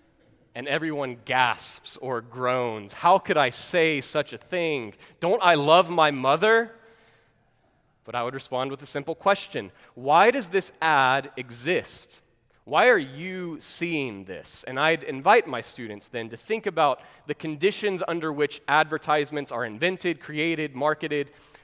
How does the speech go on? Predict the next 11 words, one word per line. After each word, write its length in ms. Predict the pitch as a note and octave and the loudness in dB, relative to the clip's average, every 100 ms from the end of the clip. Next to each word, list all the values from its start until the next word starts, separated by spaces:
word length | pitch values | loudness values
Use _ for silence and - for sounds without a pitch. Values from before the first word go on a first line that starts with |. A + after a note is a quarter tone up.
| - | -6
Were 100 | D#3+ | -4
the 120 | F3+ | -2
executives 960 | E3 C#3+ G#3+ G#3+ F3+ C3 G2 - - - - | -4 0 0 0 -4 -2 -6 -10 -18 -18 -10
of 140 | C#3+ | -8
this 140 | D3+ D3 | -6 -6
company 400 | E3+ C#3 C#3+ C3+ | -4 -4 -4 -6
just 240 | C#3 - | -6 -6
sitting 280 | - F#3 E3 | -2 0 2
around 300 | D#3 D#3 D3 | 2 2 0
the 60 | C3+ | -6
boardroom 680 | C#3+ D3 D3 C3+ B2+ A#2 | -4 -4 -2 -4 -6 -8